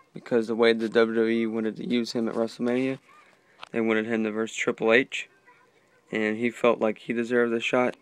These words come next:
against Randy Orton for the W W E World Heavyweight title. But of course they gave it to Batista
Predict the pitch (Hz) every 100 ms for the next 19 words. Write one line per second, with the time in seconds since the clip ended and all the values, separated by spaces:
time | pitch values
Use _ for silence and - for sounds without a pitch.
0 | _ - 123 120 113 - - 123 123 123
1 | 127 131 123 - _ _ _ 113 117 123
2 | 120 120 123 120 110 117 123 117 117 -
3 | 120 127 - _ _ _ _ _ _ _
4 | - 110 110 - 120 117 - 113 113 107
5 | - 117 107 90 - 127 120 123